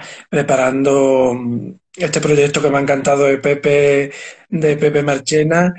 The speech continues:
eh, preparando, bueno, los dos discos que tiene.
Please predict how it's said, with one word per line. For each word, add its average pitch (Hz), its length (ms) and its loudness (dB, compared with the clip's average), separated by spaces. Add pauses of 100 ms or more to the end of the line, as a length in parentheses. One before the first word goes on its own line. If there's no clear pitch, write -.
(240)
eh, 160 340 0
preparando, 156 560 0
bueno, 156 180 0
los 139 180 -2
dos 143 220 -2
discos 151 300 -6
que 143 120 -6
tiene. 175 420 0